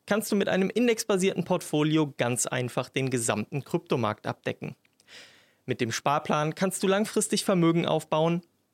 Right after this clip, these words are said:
ohne dabei über den perfekten Kaufzeitpunkt nachdenken zu müssen.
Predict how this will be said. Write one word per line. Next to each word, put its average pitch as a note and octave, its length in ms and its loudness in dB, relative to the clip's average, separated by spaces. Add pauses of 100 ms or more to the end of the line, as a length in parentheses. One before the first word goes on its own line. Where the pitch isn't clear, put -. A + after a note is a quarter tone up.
ohne C#3+ 260 2
dabei C#3 280 2
über D3 200 2
den D#3+ 160 0
perfekten - 500 -2
Kaufzeitpunkt C3 760 -2
nachdenken A#2 480 -4
zu - 160 -4
müssen. A#2+ 360 -4